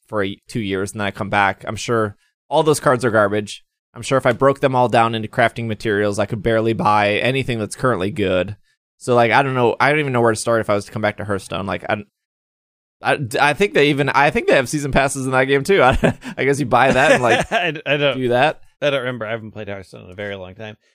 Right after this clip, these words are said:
Speaker 2: I mean, but things like Hearthstone that really only have an online presence, I can accept that better 'cause, like, I walked away. But if I walked away to play the paper version,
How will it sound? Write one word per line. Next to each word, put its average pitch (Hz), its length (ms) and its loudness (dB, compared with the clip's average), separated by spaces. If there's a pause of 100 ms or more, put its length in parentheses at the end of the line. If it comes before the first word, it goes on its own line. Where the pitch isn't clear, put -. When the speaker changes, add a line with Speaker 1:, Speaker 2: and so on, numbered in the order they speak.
(300)
Speaker 2:
I 196 80 0
mean, 214 300 -6
but 196 280 -2
things 240 300 -2
like 170 180 0
Hearthstone 190 960 -6 (1080)
that 160 240 0
really 156 340 2
only 131 300 -4
have 139 220 -2
an 135 100 -6
online 123 340 -6
presence, 123 520 -10 (360)
I 151 160 2
can 214 180 -6
accept - 460 -6
that 131 240 -4
better 120 320 -2
'cause, 120 200 -10
like, 117 340 -4
I 131 180 2
walked 123 420 0
away. 104 520 -4 (720)
But 151 280 -2 (580)
if 196 200 0
I 214 180 2
walked 170 420 0
away 151 240 0
to 135 120 -4
play 143 340 -2
the 123 140 -6
paper 151 520 -4
version, 196 640 0